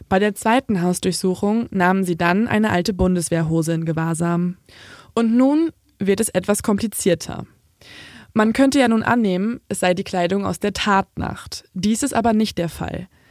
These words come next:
Dafür hätten wesentlich mehr Schmauchspuren an Bundeswehrhemd und der zugehörigen Hose gefunden werden müssen. Und jetzt bleiben noch zwei Erklärungen über.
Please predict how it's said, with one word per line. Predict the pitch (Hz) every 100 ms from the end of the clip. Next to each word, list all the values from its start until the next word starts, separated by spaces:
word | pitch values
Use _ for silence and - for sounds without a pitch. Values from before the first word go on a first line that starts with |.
| _ _
Dafür | - 214 254 269 269 262
hätten | 226 220 202
wesentlich | 202 220 240 233 208
mehr | 214 226 247
Schmauchspuren | - 180 180 - 190 196 226
an | 180 180
Bundeswehrhemd | 190 214 214 185 175 196 214 247 -
und | 208
der | 202
zugehörigen | - 196 190 196 220 220
Hose | 214 226 196
gefunden | 170 - 160 151 170
werden | 160 160 160
müssen. | 160 - 185 185 _ -
Und | 202 190
jetzt | 208 247 - -
bleiben | 190 185 175
noch | 165
zwei | - 214 208
Erklärungen | 240 - 196 175 165 156
über. | 156 160 160